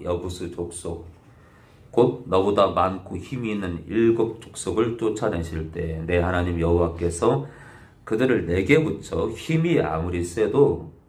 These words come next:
하나님께서 능력이 많으시기 때문에 숫자가 적은 너희에게 그들을 붙여서 너로 치게 하시리니," 예, 그들을 무너뜨린다 이거예요.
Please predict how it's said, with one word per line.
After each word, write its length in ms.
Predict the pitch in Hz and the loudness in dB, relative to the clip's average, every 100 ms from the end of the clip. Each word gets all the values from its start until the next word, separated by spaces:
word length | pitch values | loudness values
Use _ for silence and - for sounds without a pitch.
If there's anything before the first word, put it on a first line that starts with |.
| _ | _
하나님께서 1040 | _ 139 151 147 139 143 - 147 143 - - - - - - | _ 0 2 0 0 -2 2 2 2 0 -10 -20 -20 -20 -10
능력이 560 | 107 113 151 156 151 147 | -4 -2 0 2 2 2
많으시기 600 | 98 87 85 - 87 - | 0 -2 -6 -8 -8 -6
때문에 560 | 90 82 104 135 82 - - - - - - - | -8 -4 -2 -2 -4 -8 -18 -20 -20 -20 -20 -18
숫자가 720 | - - 170 170 - 160 151 | -10 -2 -2 -2 4 6 6
적은 460 | 147 127 135 101 - - - - _ _ _ - - _ - - - - | 2 0 0 -4 -10 -18 -20 -20 _ _ _ -20 -20 _ -20 -20 -20 -8
너희에게 800 | 80 104 131 147 135 135 131 - | 6 6 8 6 4 4 0 -2
그들을 520 | - 127 151 165 156 | -8 -4 2 2 0
붙여서 720 | - 85 127 117 87 92 - - - - - | -6 -6 -2 0 2 0 -2 -10 -20 -20 -4
너로 420 | 98 101 92 85 | 0 2 0 -4
치게 400 | - - 139 175 | -10 -10 0 4
하시리니," 720 | 131 87 - 85 85 90 85 82 | 4 2 -4 -4 -2 -2 -4 -4
예, 180 | 87 82 | -6 -4
그들을 380 | - 143 131 | 0 2 2
무너뜨린다 560 | 85 - 143 - 107 151 | 0 0 0 0 -2 -2
이거예요. 500 | 117 82 80 87 | -2 -4 -8 -10